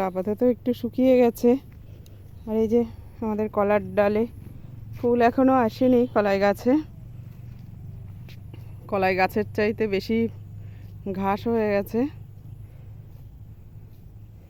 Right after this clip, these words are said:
আর গরুটার দড়ি ছিঁড়ে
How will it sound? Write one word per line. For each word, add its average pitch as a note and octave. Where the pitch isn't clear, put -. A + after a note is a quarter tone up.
আর G3
গরুটার G#3
দড়ি G#3+
ছিঁড়ে A#3+